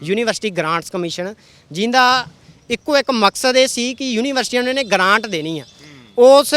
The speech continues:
ਯੂ ਜੀ ਸੀ ਦੇ ਅਦਾਰੇ ਨੇ ਆਪਦੀ ਜਿਹੜੀ ਗ੍ਰਾਂਟ ਦੇ ਪੈਸੇ ਬਾਹਠ ਸੌ ਕਰੋੜ ਰੁਪਈਆ ਸੀ,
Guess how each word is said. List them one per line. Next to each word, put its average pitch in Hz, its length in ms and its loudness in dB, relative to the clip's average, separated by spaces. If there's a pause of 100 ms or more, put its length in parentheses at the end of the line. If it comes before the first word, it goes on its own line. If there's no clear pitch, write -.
ਯੂ 220 200 -2
ਜੀ 233 160 -4
ਸੀ 247 180 -4
ਦੇ 233 100 2
ਅਦਾਰੇ 185 360 4
ਨੇ 196 340 -2 (300)
ਆਪਦੀ 190 360 2
ਜਿਹੜੀ 214 200 0
ਗ੍ਰਾਂਟ 180 460 -2
ਦੇ 233 140 0
ਪੈਸੇ 202 360 0
ਬਾਹਠ 180 360 2
ਸੌ 226 180 -4
ਕਰੋੜ 170 300 -4
ਰੁਪਈਆ 156 320 -6
ਸੀ, 202 240 -8